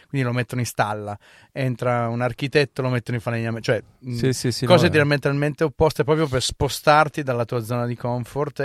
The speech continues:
Speaker 1: e obbligarti a relazionarti con quell'ambiente lì.
Speaker 2: Quindi tu non hai suonato?
Speaker 1: Io non ho suonato,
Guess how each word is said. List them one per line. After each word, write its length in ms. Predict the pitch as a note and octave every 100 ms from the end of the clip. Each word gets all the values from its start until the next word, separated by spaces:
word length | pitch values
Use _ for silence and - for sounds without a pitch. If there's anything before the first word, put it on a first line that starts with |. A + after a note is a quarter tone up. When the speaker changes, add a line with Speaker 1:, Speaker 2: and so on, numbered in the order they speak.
| B2+
Speaker 1:
e 80 |
obbligarti 640 | C3+ B2+ C3+ C#3 C3 B2+ -
a 60 | B2+
relazionarti 760 | A#2 A#2 - D#3 C3 A#2 -
con 200 | B2 A#2+
quell'ambiente 680 | B2 A#2 A2+ A2 G#2+ G2+ G#2+
lì. 80 | G#2
Speaker 2:
Quindi 180 | B2 E3
tu 60 |
non 100 | A#2+
hai 80 | G#2+
suonato? 560 | F#2 F2+ D#2+ D#2+ - - F#3+
Speaker 1:
Io 200 | G#3+ D#3
non 120 | D3
ho 80 | C3+
suonato, 600 | - B2+ A2 A2+ B2+